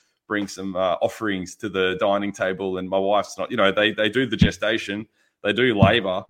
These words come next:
then they breastfeed for two years. It's like, when are we gonna step in and, uh, help a little bit? So I thought, "I'll cook a couple of nights a week." And I was trying to perfect the pork belly.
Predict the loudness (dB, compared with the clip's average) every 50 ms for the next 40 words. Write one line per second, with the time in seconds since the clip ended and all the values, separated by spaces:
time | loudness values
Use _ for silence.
0 | _ _ _ _ -4 0 2 2 2 2 2 0 0 0 0 0 -2 -4 -4 -6
1 | -10 -8 -6 -6 -4 -4 -4 -6 -6 -6 -8 -6 -4 -4 -2 -2 0 -2 0 0
2 | 0 0 0 0 -2 -2 -4 -4 -6 -4 -4 -4 -4 -4 -4 -6 -4 -4 -4 -4
3 | -6 -6 -10 _ _ _ _ 2 2 2 2 0 -2 -2 -2 -2 -2 -4 -6 -8
4 | -6 -6 -6 -4 -2 0 2 2 2 2 0 -2 -4 -4 -4 -6 -6 -6 -6 -6
5 | -6 -6 -4 -6 -6 -8 -10 -8 -8 -8 -8 -8 -12 _ _ _ _ _ -6 -2
6 | -2 -2 -2 -2 0 0 0 0 0 -4 -8 -8 -6 -6 -8 -6 -10 -14 -6 -2
7 | -2 -2 0 -2 -2 -4 -2 -2 -4 -6 -6